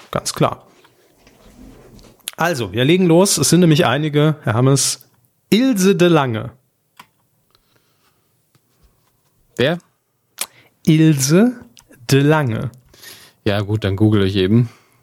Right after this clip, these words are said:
Speaker 2: Ilse de Lange. Es klingt einfach wie eine Frage, ähm, in einer Sprache, die ich nicht spreche. Ilse de Lange?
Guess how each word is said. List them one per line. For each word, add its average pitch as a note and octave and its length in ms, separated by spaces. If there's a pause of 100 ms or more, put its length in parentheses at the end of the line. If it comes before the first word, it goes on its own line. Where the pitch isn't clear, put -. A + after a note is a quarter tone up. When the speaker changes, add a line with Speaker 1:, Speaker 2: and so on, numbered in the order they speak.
(1700)
Speaker 2:
Ilse G#2 280
de G#2 140
Lange. A2 180
Es B2+ 140
klingt D3 240
einfach C#3+ 300
wie C3 40
eine A#2+ 160
Frage, D3 760 (100)
ähm, B2 320 (480)
in B2 240
einer A2 180
Sprache, A#2+ 320
die G#2+ 80
ich F#2 80
nicht G2+ 120
spreche. F#2+ 260
Ilse B2 240
de A#2 100
Lange? C3+ 320